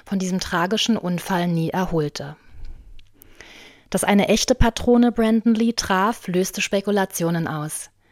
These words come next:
Einige Fans sind bis heute davon überzeugt,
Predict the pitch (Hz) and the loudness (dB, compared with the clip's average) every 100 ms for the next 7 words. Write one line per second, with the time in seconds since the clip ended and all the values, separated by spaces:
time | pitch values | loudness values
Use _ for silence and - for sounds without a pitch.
0 | _ _ _ - 175 208 233 247 - 233 | _ _ _ -6 0 2 2 0 0 2
1 | 262 269 - - 202 185 - 202 220 240 | 2 0 -10 -4 -4 -4 -2 0 2 0
2 | 226 240 226 226 220 - 208 190 233 - | 0 -2 -2 -2 -4 -4 -2 -2 -2 -8